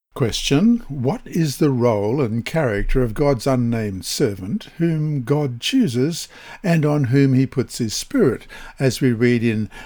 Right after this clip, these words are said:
Isaiah forty-two, verses one to seven? "Behold, my servant, whom I uphold, my elect one,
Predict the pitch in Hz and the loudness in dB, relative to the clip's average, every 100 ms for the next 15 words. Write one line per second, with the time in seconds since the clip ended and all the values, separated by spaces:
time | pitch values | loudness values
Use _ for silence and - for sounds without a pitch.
0 | - - 143 127 - 131 117 110 135 123 | -20 -8 -2 0 2 0 0 0 0 0
1 | 110 - 120 85 104 113 110 101 123 110 | -2 -8 -6 -6 -6 -4 -4 -4 -6 -4
2 | 110 82 76 78 101 - 151 120 110 104 | -4 -6 -8 -10 -10 -2 0 0 0 -2
3 | 120 98 127 147 190 143 127 120 - - | -2 0 2 2 0 0 0 0 -4 -6
4 | 277 233 101 95 104 - 143 123 120 113 | -2 -2 -2 -6 -8 -2 2 2 0 -2
5 | 110 - 139 120 107 196 165 127 117 110 | -4 -6 -4 -2 -2 -4 -2 0 2 2
6 | 107 139 - - 113 85 101 185 | 0 -2 -6 -10 -8 -8 -6 -6